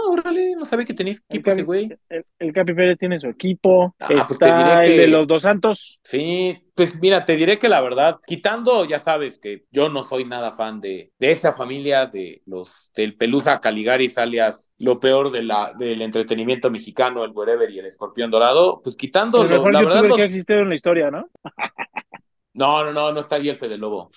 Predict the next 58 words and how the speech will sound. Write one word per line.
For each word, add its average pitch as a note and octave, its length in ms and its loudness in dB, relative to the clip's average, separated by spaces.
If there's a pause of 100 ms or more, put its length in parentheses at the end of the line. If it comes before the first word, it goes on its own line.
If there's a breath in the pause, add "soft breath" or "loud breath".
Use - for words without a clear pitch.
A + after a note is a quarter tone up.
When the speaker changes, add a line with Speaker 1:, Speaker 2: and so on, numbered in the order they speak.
(160)
Speaker 2:
<laughs> - 800 -4
Gracias B3 300 6
al B3 100 4
Wherever G#3+ 320 4
existe G#3+ 320 -2
el F#3+ 60 -4
Fede E3 200 -2
Lobo, D3 200 -2
güey. A#2+ 260 -12
Speaker 1:
Nel, E3+ 380 2
el, E3+ 220 6
el D3 100 0
Fede D#3+ 260 2
Lobo G3 220 4
hubiera, E3+ 420 2
se D3 100 -2
hubiera D3 180 4
abierto C#3 260 -2
camino A2+ 640 -2 (240 soft breath)
él A2+ 140 -2
solo. A2 420 -4
Speaker 2:
Bueno, - 220 -20
Speaker 1:
El A#2+ 80 -6
Fede C3+ 200 4
Lobo F3 200 8
Speaker 2:
el, F#3 60 0
Speaker 1:
no F3+ 60 0
Speaker 2:
el F3+ 60 0
Speaker 1:
se F#3 80 4
hace F3+ 120 0
Speaker 2:
Fede G3 100 2
Speaker 1:
ni C3+ 100 0
se B2+ 160 -4
destruye, C3+ 540 -2
solo C#3+ 260 -4
se D3 120 -2
transforma. G2+ 640 -4
Speaker 2:
El - 60 -20
Fede - 120 -20
Lobo G#3+ 160 -8
es G3 80 -8
un G3+ 140 2
evento F#3 400 2
canónico, C#3+ 420 0
entonces. A#2+ 500 -4 (140)
Speaker 1:
El - 120 -18
Fede, C3+ 260 4
sí, F3+ 180 4
exacto, F3+ 400 2
es D#3 100 -2
co-, E3+ 140 0
es E3 220 -2
un F#3 100 -6
evento E3+ 320 -4
Nexus, C#3+ 400 -8
como A2 160 -12
en G#2+ 100 -20
Loki. A2+ 300 -10